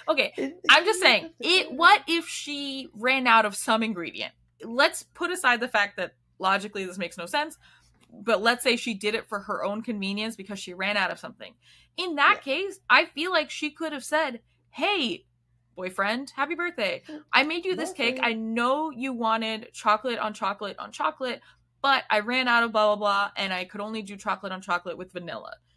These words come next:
Speaker 1: Sorry." I feel like the, in that case, the boyfriend would not be as upset as he is here, in which
Speaker 2: Yeah.
Speaker 1: she's just like, "Here's your cake," and then she's like, "What, are you mad about it?" And he's like, "Well, actually, it's not what I asked."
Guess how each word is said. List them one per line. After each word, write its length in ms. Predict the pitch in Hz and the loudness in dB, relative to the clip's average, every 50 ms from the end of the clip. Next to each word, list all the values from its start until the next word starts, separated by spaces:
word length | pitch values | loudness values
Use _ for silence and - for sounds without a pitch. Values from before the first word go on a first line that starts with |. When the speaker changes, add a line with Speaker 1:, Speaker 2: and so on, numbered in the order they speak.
| _ _ _ _ _ | _ _ _ _ _
Speaker 1:
Sorry." 640 | - - - 220 180 165 147 131 - - - - _ _ _ _ _ _ _ _ _ _ _ _ - | -14 -2 4 4 6 6 4 2 -2 -6 -10 -18 _ _ _ _ _ _ _ _ _ _ _ _ 6
I 140 | 269 320 | 6 6
feel 340 | 359 349 - 277 269 311 320 | 6 4 -2 -2 -2 -2 -2
like 340 | 339 415 440 440 427 - _ _ - | 0 0 0 -2 -2 -6 _ _ -16
the, 280 | 196 - 262 254 247 - - | 2 4 4 4 4 0 -2
in 240 | 285 320 320 285 254 | -2 -2 -2 0 2
that 280 | 240 247 320 320 - | 4 4 4 2 0
case, 320 | - 262 262 330 370 - - | -4 -4 -4 -4 -4 -6 -6
the 120 | 359 294 | -6 -6
boyfriend 540 | 208 196 214 269 339 339 - 403 370 339 294 | -6 -4 -4 -4 -4 -2 -4 -4 -4 -4 -6
would 140 | 311 277 247 | -6 -4 -2
not 300 | 240 269 311 359 330 - | 0 2 2 2 0 0
be 160 | 302 311 - - | -2 0 2 4
as 240 | 262 262 269 233 | 2 2 2 0
upset 420 | 262 233 - - - 208 254 311 - | -2 -4 -4 0 2 2 2 2 0
as 200 | - 240 240 240 | -2 -6 -6 -6
he 380 | - 254 233 233 - - 214 214 | -6 -6 -6 -6 -4 -4 -4 -4
is 200 | 220 208 202 196 190 196 | -4 -6 -8 -12 -12 -12
here, 520 | - 339 359 294 226 185 196 208 214 - - - - _ _ | -8 -4 -2 -2 -2 0 -2 -4 -4 -8 -16 -20 -20 _ _
in 180 | - 254 247 247 | -4 -2 0 0
which 160 | 254 262 - - | 0 0 -2 -2
Speaker 2:
Yeah. 60 | - | -2
Speaker 1:
she's 220 | - 294 294 247 | -2 -2 -2 0
just 200 | 302 302 - - | -2 -4 0 4
like, 260 | 254 226 214 214 - - _ _ _ | 6 6 6 6 2 -6 _ _ _
"Here's 300 | - 214 233 311 370 370 | -4 0 2 2 2 2
your 120 | 381 262 | 0 -4
cake," 380 | 247 - 330 330 330 262 247 - - | -2 2 2 4 4 4 0 0 0
and 180 | 226 226 220 220 | 0 0 0 0
then 380 | 240 247 240 226 226 233 240 - _ _ _ _ _ _ | 0 0 0 0 -2 -4 -6 -8 _ _ _ _ _ _
she's 220 | - - 254 233 254 | -8 -6 -2 2 2
like, 140 | 240 220 208 | 2 2 6
"What, 240 | 220 262 233 - - | 8 8 8 8 6
are 100 | - 190 | 2 2
you 140 | 196 196 180 | 2 2 4
mad 200 | 180 165 - 220 | 6 6 6 6
about 260 | 226 269 262 294 320 | 8 8 8 8 6
it?" 200 | 349 359 - - | 4 0 0 -2
And 80 | 233 233 | -2 -4
he's 160 | 233 226 220 | -4 -4 -4
like, 140 | 220 208 208 | -6 -8 -6
"Well, 100 | 220 208 - | -6 -2 0
actually, 440 | - 202 208 - - 226 190 180 180 | 0 -2 -2 -4 -6 -6 -4 -4 -4
it's 160 | 175 - 180 | -6 -6 -6
not 100 | 170 147 | -4 -4
what 100 | 120 123 | -2 -2
I 40 | 127 | 2
asked." 400 | 202 294 320 254 247 247 - | 2 4 4 4 2 0 -4